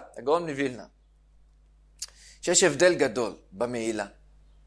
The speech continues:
אם אדם מועל על ידי שהוא גונב מהקדש מחצית השקל של אחד ולוקח את זה לעצמו, אז בעצם מה זה משנה אם זה מחצית השקל של ראובן או מחצית השקל של שמעון? הוא לא שינה את הייעוד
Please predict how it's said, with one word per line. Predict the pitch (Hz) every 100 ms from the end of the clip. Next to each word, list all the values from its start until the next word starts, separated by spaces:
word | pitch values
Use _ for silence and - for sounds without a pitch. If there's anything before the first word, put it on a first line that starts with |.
| - - - - - - - - - - _ - _ _ _ 131
אם | 131
אדם | 131 156
מועל | 147 143 156 151 117 -
על | 113
ידי | 117 147
שהוא | 139 139
גונב | 123 127 147 135
מהקדש | 131 120 123 151 127 117 - - -
מחצית | - 165 139
השקל | - 147 139
של | - 127
אחד | 123 151 117
ולוקח | 117 135 131
את | 120
זה | 120
לעצמו, | 107 107 - 101 104 - - -
אז | 117
בעצם | 123 160 160 175 175
מה | 170 165
זה | 175
משנה | 170 160 165
אם |
זה | 151
מחצית | 139 - 147
השקל | 147 147 143
של | - 135
ראובן | 131 131 131 139
או |
מחצית | 123 120 131
השקל | 131 139 131
של | 123 123
שמעון? | - 123 117
הוא | 123
לא | 160
שינה | 185 190 175 180
את | 175
הייעוד | 160 160 233 240 139